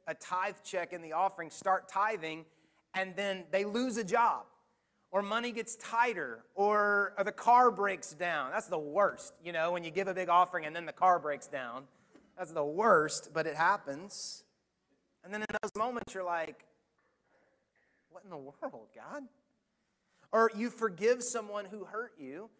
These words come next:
and you've always kind of believed that that moment of forgiveness, everything would break free and break off of you, and they would be grateful that you forgave them, and you would be grateful, and then you would hug and cry, and everything would be better.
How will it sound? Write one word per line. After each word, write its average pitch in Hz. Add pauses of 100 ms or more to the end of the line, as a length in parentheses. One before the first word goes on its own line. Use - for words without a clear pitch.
(300)
and 185
you've 233
always 214
kind 208
of 185
believed 202
that 180 (260)
that 175
moment 233
of 247
forgiveness, 180
everything 196
would 156
break 180
free 180
and 147
break 160
off 170
of 156
you, 175
and 147
they 165
would 190
be 180
grateful 180
that 143
you 180
forgave 170
them, 170
and 135
you 175
would 185
be 175
grateful, 175
and 160
then 170
you 175
would 160
hug 180
and 147
cry, 175
and 139 (220)
everything 202
would 180
be 160
better. 196